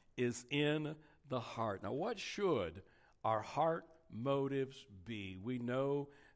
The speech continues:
that our actions, we know that, uh, all of these things that we do, we do for God. It shows truly just what is in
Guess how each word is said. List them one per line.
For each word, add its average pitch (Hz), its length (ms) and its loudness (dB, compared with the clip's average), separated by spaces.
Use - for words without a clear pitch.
that 120 400 2
our 104 380 -2
actions, 170 720 -2
we 135 180 -4
know 147 420 2
that, 117 380 0
uh, - 380 -10
all 190 320 2
of 180 120 -2
these 165 340 -4
things 165 300 -2
that 165 180 -4
we 151 220 -2
do, 123 260 -2
we 120 180 -4
do 135 200 -2
for 151 160 -10
God. 104 540 -4
It 123 160 -2
shows 127 500 -2
truly 143 440 -4
just 143 280 -2
what 135 360 -4
is 120 340 -2
in 120 340 -2